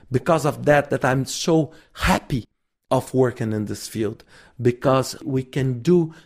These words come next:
things in completely different, from construction to healthcare to I T and also to government.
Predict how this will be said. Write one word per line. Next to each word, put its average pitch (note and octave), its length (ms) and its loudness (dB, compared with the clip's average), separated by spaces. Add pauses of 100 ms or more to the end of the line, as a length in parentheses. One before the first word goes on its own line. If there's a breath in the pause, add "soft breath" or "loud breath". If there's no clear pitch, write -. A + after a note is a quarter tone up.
things - 480 -2
in C#3+ 240 -4 (100)
completely G3+ 580 -2
different, D#3 380 0
from A#2+ 160 -2
construction G#3 880 -4
to B2+ 140 -4 (100)
healthcare F#3 580 0 (400)
to B2 200 -8 (120)
I G#3 220 0
T A3 340 -2 (240 loud breath)
and D3 140 -2
also G#3+ 280 -2
to - 140 -6
government. F#3 800 -2